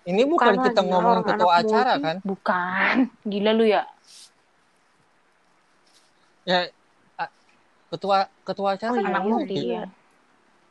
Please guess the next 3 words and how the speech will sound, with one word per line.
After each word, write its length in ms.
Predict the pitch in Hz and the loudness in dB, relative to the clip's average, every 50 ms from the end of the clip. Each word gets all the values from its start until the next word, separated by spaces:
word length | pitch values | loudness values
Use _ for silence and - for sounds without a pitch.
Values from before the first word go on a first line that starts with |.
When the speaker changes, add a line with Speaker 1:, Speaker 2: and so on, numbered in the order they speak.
| _ _ _ _ _ _ _ _ _ _ _ _ _ _ _ _ _ _ _ _ _ _ _ _ _ _ _ _ _ _ _ _ _ _ _ _ _ _ - - | _ _ _ _ _ _ _ _ _ _ _ _ _ _ _ _ _ _ _ _ _ _ _ _ _ _ _ _ _ _ _ _ _ _ _ _ _ _ -20 -12
Speaker 3:
Bukan, 280 | - 202 190 - 208 196 196 185 | -10 -10 -6 -6 -6 -6 -6 -8
bukan. 200 | - - 170 170 175 180 _ _ _ _ _ _ - | -12 -14 -18 -20 -20 -20 _ _ _ _ _ _ -20
Speaker 1:
Hmm. 340 | 202 202 185 165 147 151 | -18 -16 -14 -14 -16 -16